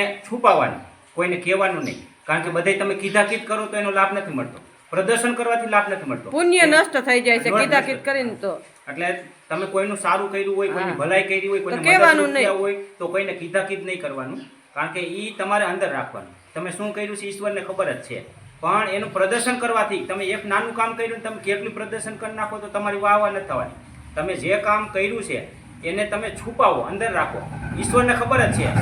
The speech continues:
Speaker 1: તો તમારી વાહ વાહ થાય, તમારું પુણ્ય તો વધે.
Speaker 2: ચાલો તો, ચાલો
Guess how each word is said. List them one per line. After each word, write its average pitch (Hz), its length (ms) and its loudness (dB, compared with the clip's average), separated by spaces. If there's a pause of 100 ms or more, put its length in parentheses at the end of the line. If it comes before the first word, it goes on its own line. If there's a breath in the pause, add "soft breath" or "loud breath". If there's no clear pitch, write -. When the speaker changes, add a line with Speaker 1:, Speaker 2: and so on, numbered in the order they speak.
(160)
Speaker 1:
તો - 100 8 (120)
તમારી - 260 0
વાહ 147 160 2
વાહ 120 100 -4
થાય, - 200 -8
તમારું 190 320 -2
પુણ્ય 202 240 -6
તો 190 180 -4
વધે. - 220 -6 (1400)
Speaker 2:
ચાલો 180 300 -4
તો, 160 60 -8 (960)
ચાલો 185 180 -2